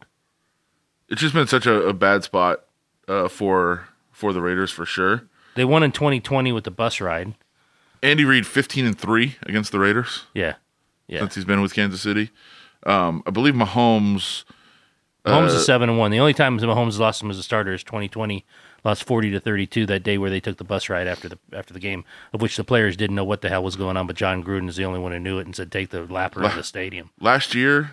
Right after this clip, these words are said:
Speaker 1: uh, Chiefs outscored the Raiders by sixty-six points.
Speaker 2: Yeah,
Speaker 1: It's
Speaker 2: that was stomping on the,
Speaker 1: eighty-nine twenty-three.
Speaker 2: stomping on the logo.
Speaker 1: The fourth most lopsided one-season matchup in the past twenty-five
Speaker 2: Yeah.
Speaker 1: seasons in the N F L.
Speaker 2: They better not stomp on that logo this time.
Speaker 1: They've said they will not. Uh, Hunter Renfrow and Max Crosby both just kinda put their head down and laughed when asked
Speaker 2: Yeah.
Speaker 1: about it.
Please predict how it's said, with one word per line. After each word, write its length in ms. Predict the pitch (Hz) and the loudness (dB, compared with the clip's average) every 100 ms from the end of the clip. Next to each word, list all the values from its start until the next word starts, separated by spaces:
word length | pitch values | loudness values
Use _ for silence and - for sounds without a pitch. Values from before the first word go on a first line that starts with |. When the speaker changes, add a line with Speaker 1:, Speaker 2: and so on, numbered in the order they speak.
| - | -2
Speaker 1:
uh, 340 | 101 98 92 87 _ - | 2 2 2 -2 _ -10
Chiefs 280 | - 120 113 | -4 -2 0
outscored 300 | 107 113 110 | -2 0 -2
the 80 | |
Raiders 220 | 98 101 95 | 0 0 -2
by 100 | 87 | -4
sixty-six 600 | - 113 - 107 107 - | -4 -8 -8 -8 -8 -8
points. 440 | - 107 127 - | -6 -4 -4 -6
Speaker 2:
Yeah, 160 | 113 90 | -6 -8
Speaker 1:
It's 60 | - | -4
Speaker 2:
that 120 | 113 | -2
was 120 | 113 110 | 0 0
stomping 420 | 110 113 117 104 | -2 -2 0 0
on 120 | 104 | 0
the, 60 | 107 | 0
Speaker 1:
eighty-nine 80 | 107 | -2
twenty-three. 520 | 117 104 101 104 139 | -4 -6 -4 -4 -4
Speaker 2:
stomping 440 | - 135 113 113 | -4 -4 -2 -2
on 100 | 107 | -6
the 60 | 95 | -4
logo. 400 | 98 107 92 87 | -6 -6 -8 -10
Speaker 1:
The 80 | 113 | -12
fourth 380 | - 127 147 139 | -4 2 2 2
most 300 | 131 131 - | 0 0 2
lopsided 480 | 113 113 120 110 95 | 2 2 0 0 -2
one-season 560 | 104 113 - 110 104 95 | -4 -4 -4 -4 -4 0
matchup 460 | 101 - 123 - - _ | -2 0 -4 -6 -18 _
in 60 | 101 | -12
the 40 | 95 | -6
past 280 | 113 107 | -4 -4
twenty-five 400 | - 104 101 107 | -4 -6 -2 -2
Speaker 2:
Yeah. 40 | 98 | -2
Speaker 1:
seasons 340 | 101 101 104 | -4 -4 -6
in 60 | 95 | -6
the 100 | 95 | -6
N 80 | 92 | -6
F 160 | 90 | -4
L. 240 | 92 127 147 - | -6 -6 -8 -6
Speaker 2:
They 80 | |
better 180 | 120 117 | -2 -2
not 140 | 107 107 | -2 -4
stomp 260 | 120 110 | -4 -4
on 80 | 104 | -4
that 100 | 95 90 | -6 -4
logo 260 | 101 101 | -4 -4
this 160 | 90 85 | -6 -10
time. 220 | 92 87 - _ | -10 -12 -16 _
Speaker 1:
They've 180 | - 117 | -2 -2
said 220 | - 117 | 0 0
they 80 | 113 | 2
will 140 | 117 110 | 0 0
not. 260 | 98 104 _ _ _ _ | 0 -2 _ _ _ _
Uh, 280 | 87 92 92 | -2 0 0
Hunter 260 | 95 110 113 | 0 -2 0
Renfrow 240 | 110 113 | 0 0
and 80 | 104 | 0
Max 220 | 101 98 | 0 -2
Crosby 340 | - 104 107 104 | 0 2 2 -2
both 260 | 98 98 | -2 -4
just 140 | - - | -6 -6
kinda 140 | 101 | -6
put 140 | 87 101 | -4 -2
their 100 | 98 | -2
head 120 | 104 | 0
down 260 | 98 95 | -2 -2
and 80 | 87 | -4
laughed 400 | 82 85 95 - | 0 2 0 -6
when 100 | 82 | -6
asked 220 | 82 87 | -4 -4
Speaker 2:
Yeah. 60 | - | -4
Speaker 1:
about 200 | 92 87 | -4 -4
it. 140 | 90 | -6